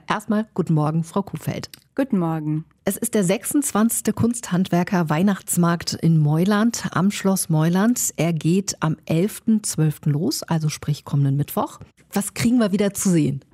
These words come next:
Speaker 2: Wie immer, an fünf Tagen von dritten Advent verwandelt, äh, sich das Schlosspark in winterliche, äh, Weihnachtslandschaft mit unserem Kunsthandwerker Weihnachtsmarkt.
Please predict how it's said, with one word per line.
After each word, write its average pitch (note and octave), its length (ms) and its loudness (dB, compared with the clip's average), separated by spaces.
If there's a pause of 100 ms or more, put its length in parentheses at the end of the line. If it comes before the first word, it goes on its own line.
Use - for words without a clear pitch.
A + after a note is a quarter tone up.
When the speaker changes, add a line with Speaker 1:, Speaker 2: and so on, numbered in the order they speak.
(120)
Speaker 2:
Wie G#3+ 260 -6
immer, B3+ 440 2 (240)
an G3+ 200 2
fünf B3 260 2
Tagen B3+ 380 0
von G#3+ 260 2
dritten B3 320 0
Advent F#3 500 0
verwandelt, G#3+ 840 0
äh, G3+ 240 2
sich G3+ 320 -2
das F#3 160 -2
Schlosspark A3 840 0
in F#3+ 260 2
winterliche, G#3 540 0
äh, F3 480 0
Weihnachtslandschaft B3 1120 0
mit G#3+ 260 0
unserem F#3+ 380 -2
Kunsthandwerker E3 680 -8
Weihnachtsmarkt. G3+ 1000 -2